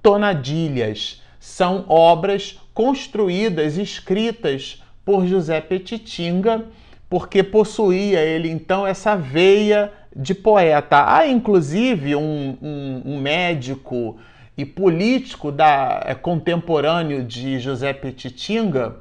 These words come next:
que vai numa espécie de elogio a ele, dizer-nos mais ou menos assim: "Na Bahia, o latim é comigo, o português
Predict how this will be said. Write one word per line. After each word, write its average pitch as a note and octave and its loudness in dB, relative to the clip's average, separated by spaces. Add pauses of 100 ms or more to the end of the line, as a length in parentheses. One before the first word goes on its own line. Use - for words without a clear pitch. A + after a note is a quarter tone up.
(380)
que G#3+ -4
vai G3 2
numa G3+ -2
espécie G#3+ 0
de E3 0
elogio F#3+ 4
a C#3+ 4
ele, F#3+ 4
dizer-nos E3+ 0
mais F3 0
ou F3+ 2
menos D#3+ 0
assim: B2 -4 (240)
"Na F3 -2
Bahia, F3 2 (140)
o D#3 0
latim G3 0
é F3+ -2
comigo, F3 0 (960)
o G3 2
português F3 0